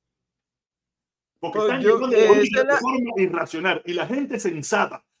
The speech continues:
Speaker 1: la gente que piensa, la gente dice, "Olvídate de eso. Esta gente
Speaker 2: Yo te digo una cosa,
Speaker 1: no van para ningún lugar".
Speaker 2: que es,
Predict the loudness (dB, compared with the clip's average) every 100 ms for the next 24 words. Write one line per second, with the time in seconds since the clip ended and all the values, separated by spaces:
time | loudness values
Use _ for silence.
0 | _ -16 -4 -2 0 0 -2 -4 _ -10
1 | -4 -2 -2 -4 -8 -4 -4 -2 -2 -2
2 | -6 -8 -10 -8 -8 -6 -4 -6 -10 -14
3 | -20 _ _ _ _ _ _ -18 -16 -10
4 | -4 2 4 4 0 -2 -2 -2 -2 -8
5 | _ _ _ -6 -2 -2 -2 -4 0 2
6 | 2 0 -2